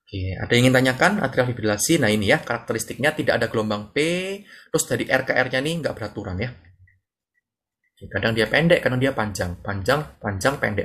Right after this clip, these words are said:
lagi, ya, seperti itu. Oke, dan Q R S-nya pasti sempit, teman-teman, ya. Kenapa Q R S-nya sempit? Karena dia masih melalui, eh, avenut seperti itu, ya. Jadi avenutnya melindungi si, eh, si ventrikelnya.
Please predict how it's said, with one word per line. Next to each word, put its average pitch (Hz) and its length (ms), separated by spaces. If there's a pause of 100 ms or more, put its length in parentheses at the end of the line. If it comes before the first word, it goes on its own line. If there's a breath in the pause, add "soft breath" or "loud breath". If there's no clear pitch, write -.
lagi, 90 320
ya, 110 160
seperti - 400
itu. - 160 (1600 soft breath)
Oke, 113 80
dan 127 160
Q - 80
R 143 160
S-nya 185 160
pasti 180 240
sempit, - 360
teman-teman, 95 360
ya. 143 60 (300 loud breath)
Kenapa 170 400
Q 165 120
R 143 120
S-nya 139 120
sempit? 131 400
Karena 151 200
dia 160 240
masih 165 360
melalui, 151 560 (400)
eh, 127 160
avenut 131 600
seperti - 280
itu, 104 80
ya. 127 120
Jadi 123 160
avenutnya 135 400
melindungi 135 480
si, 151 240
eh, 120 360
si 120 600
ventrikelnya. 104 760